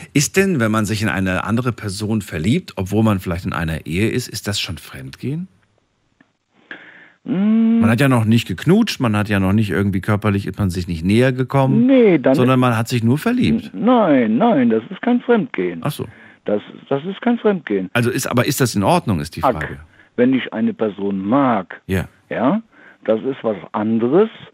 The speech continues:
Speaker 2: als wenn ich mit der Person irgendwie intim werde oder sowas. Ja?
Speaker 1: Ja.
Speaker 2: Weil, äh, wenn ich intim werde mit der Pe-, Person, dann müsste ich ja auch gleichzeitig offenlegen,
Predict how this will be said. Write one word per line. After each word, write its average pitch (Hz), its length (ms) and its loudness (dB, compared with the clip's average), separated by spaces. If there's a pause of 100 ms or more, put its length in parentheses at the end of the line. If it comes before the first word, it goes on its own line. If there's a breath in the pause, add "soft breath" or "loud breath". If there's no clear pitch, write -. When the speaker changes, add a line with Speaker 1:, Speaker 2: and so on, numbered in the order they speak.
(500 soft breath)
Speaker 2:
als 135 240 0
wenn 131 200 0
ich 135 140 -8
mit 131 160 -6
der 120 100 2
Person 113 720 -4 (720)
irgendwie 143 560 -2
intim 262 440 0
werde 107 260 2
oder 90 240 -4
sowas. 82 360 -10 (760 soft breath)
Ja? 110 320 -2 (240)
Speaker 1:
Ja. 92 320 -4 (1040)
Speaker 2:
Weil, 110 420 2
äh, 117 480 2
wenn 135 180 2
ich 123 120 -4
intim 170 560 -2
werde 240 280 4
mit 214 200 2
der 220 80 2
Pe-, 196 400 -2
Person, 196 640 -2 (520 loud breath)
dann 120 260 2
müsste 147 280 -2
ich 165 220 0
ja 175 80 4
auch 160 140 -2
gleichzeitig 147 580 0 (100)
offenlegen, 135 760 0